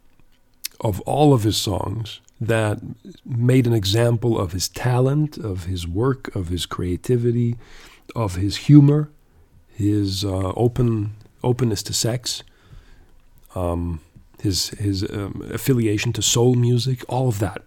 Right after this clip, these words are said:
is just in there, even funk. But the song itself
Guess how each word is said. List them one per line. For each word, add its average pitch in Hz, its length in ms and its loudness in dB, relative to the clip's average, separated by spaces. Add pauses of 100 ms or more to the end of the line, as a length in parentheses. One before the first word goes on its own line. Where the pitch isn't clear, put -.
(140)
is 107 180 -2
just - 400 -6
in 120 200 2
there, 87 140 -4
even 117 200 2
funk. 92 380 -6 (1200)
But 120 480 0 (1700)
the 123 140 2
song 220 420 6
itself 139 760 0